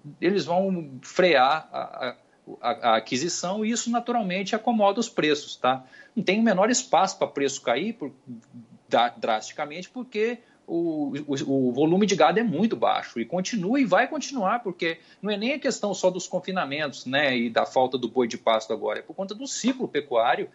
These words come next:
que tá muito pouco ofertado esse ano. Isso não muda estruturalmente. Então, a questão que quem vai mandar é, é a carne. E, e como a carne ela já tá muito seletiva, quem tá comprando, pagando esses preços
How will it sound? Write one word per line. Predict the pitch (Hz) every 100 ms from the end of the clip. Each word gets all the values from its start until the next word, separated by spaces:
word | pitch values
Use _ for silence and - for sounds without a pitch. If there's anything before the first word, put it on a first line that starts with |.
| _ _ -
que |
tá | 226 220
muito | 220 196 190 196
pouco | 226 214 180 180 214 220 208
ofertado | 185 226 226 185 165 185
esse | 185 269
ano. | 190 170 127
Isso | 131 226
não | 185 247 294
muda | - 170 226 135 110
estruturalmente. | 117 110 - 120 123 107 107 104 98 - - - _
Então, | 147 - 202 240
a |
questão | 226 220 - 214 240
que | 233
quem | 196 - 226
vai | 220 147
mandar | 151 147 131 135 -
é, | 190 190 180
é |
a | 196
carne. | - 160 127 113 104 _ _ -
E, | 180 - 160
e |
como | 160 226 226
a | 165
carne | - 143 139 135
ela | 127
já | 117 139
tá | - 180
muito | 165 180
seletiva, | - 151 113 - - 156 110
quem | 107 160 139
tá | 135
comprando, | - 120 - 123 117 104
pagando | - 117 107 123 120
esses | - 123
preços | - 123 - -